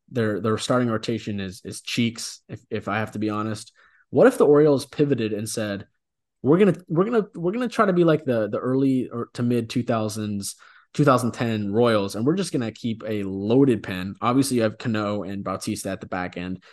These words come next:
We got Fujinami. We're gonna go out and we're just gonna try to shorten games, and we're gonna, we're gonna, um, just go for relievers instead of starters.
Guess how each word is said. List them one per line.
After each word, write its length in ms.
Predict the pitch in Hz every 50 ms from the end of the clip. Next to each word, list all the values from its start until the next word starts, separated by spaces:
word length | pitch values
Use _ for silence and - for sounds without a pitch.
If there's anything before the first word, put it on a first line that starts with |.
| _ _ -
We 80 | 117
got 160 | 117 113 120
Fujinami. 760 | - - 131 120 117 117 104 95 90 92 95 95 95 95 98 - _ - - -
We're 120 | 113 113
gonna 180 | 120 120 123 120
go 160 | 120 113 110
out 180 | 107 107 107 110
and 80 | 101
we're 100 | 101 104
just 140 | 107 107 -
gonna 140 | - 110 101
try 160 | - - 104
to 80 | 80 -
shorten 380 | - - 131 131 147 151 151
games, 420 | 139 127 120 120 120 117 120 - - _ _ _ _ _ -
and 120 | 117 113
we're 80 | 107 107
gonna, 380 | 101 110 104 104 98 98 98 - _ _ _ _ _
we're 100 | - 113
gonna, 420 | 107 107 101 98 95 95 95 - - _ _ _ -
um, 480 | 107 98 92 87 85 85 87 - 135 135 - _ _ _ _ _ _ _ _ _ _ _ _ _ _ _
just 160 | - 120 -
go 120 | - 123 110
for 140 | - 110 98
relievers 460 | 101 101 104 104 95 90 92 92 -
instead 280 | 95 - - 95 80
of 40 | 82
starters. 560 | - - 85 78 69 58 60 - - - -